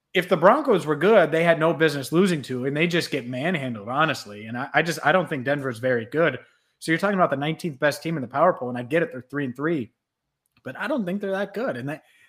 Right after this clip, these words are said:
that's the thing, is the back half of these power rankings, they were tough for me to put together.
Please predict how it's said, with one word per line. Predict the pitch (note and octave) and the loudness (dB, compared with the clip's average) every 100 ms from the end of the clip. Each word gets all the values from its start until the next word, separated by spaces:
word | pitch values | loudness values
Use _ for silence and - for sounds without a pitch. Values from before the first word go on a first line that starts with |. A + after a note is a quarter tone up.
| - | -2
that's | A3+ - | 0 0
the | D3 | 0
thing, | F3+ D3 | 0 -2
is | A#2+ | -4
the | C3+ A2+ - | -6 -6 -4
back | D3 G3 G#3 | -2 -2 2
half | F3+ E3+ | 2 2
of | C#3 | -2
these | C#3 | -6
power | - C#3 C#3 | 0 2 2
rankings, | B2 A2 A2 - _ _ _ - | 0 -4 -8 -10 _ _ _ -4
they | C3+ | 0
were | D#3 C#3+ | 0 0
tough | C#3+ - | -2 -4
for | A#2 | -6
me | A#2+ | -8
to | A2+ | -10
put | A#2 - | -14 -16
together. | G#2+ G2+ | -16 -18